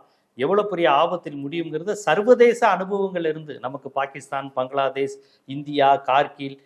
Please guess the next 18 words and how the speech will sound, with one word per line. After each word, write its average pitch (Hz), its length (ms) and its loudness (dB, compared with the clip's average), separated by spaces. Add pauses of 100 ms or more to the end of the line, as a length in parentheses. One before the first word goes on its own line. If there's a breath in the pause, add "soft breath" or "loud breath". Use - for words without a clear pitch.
(180 soft breath)
இவ்வளவு 185 480 6
அனுபவம் 185 320 4
மட்டும் 180 220 -4
இல்ல, 208 200 -2
சர்வதேச 220 600 2
அளவிலேயே 233 480 0
இந்த 214 160 -4
போர், 214 420 0
இந்த 196 140 -8
மாதிரி 185 300 -2
விஷயங்கள்ல 190 420 -12
என்னென்ன 165 360 -10
நடந்திருக்குங்கிறத 165 720 -10 (360 soft breath)
ரொம்ப 180 280 -2 (400)
நுட்பமான 165 420 -6
மக்களுக்கு 131 380 -12
எடுத்து - 300 -20
சொல்றீங்க. 101 340 -20